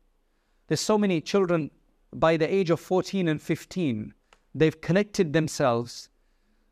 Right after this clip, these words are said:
uh, to somebody in another country who has basically convinced them that Islam is a problem and that there is no faith.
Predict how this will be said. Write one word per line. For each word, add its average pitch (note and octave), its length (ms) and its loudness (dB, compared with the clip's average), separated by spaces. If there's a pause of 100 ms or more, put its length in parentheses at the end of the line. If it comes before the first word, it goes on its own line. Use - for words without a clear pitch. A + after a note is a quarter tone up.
(100)
uh, - 120 -8
to F3+ 140 -2
somebody G3+ 420 2
in E3 80 0
another F#3+ 280 2
country F#3 640 -4 (280)
who E3+ 140 0
has D#3+ 100 2
basically F#3 460 0
convinced F3 520 0
them C3+ 300 -4 (260)
that D3+ 140 2
Islam E3 640 0 (380)
is D#3 120 0
a C3+ 40 4
problem C#3 460 0 (680)
and E3 200 0
that E3+ 220 2 (200)
there D#3+ 240 2
is F#3+ 180 0
no D#3+ 160 2
faith. A2 380 -6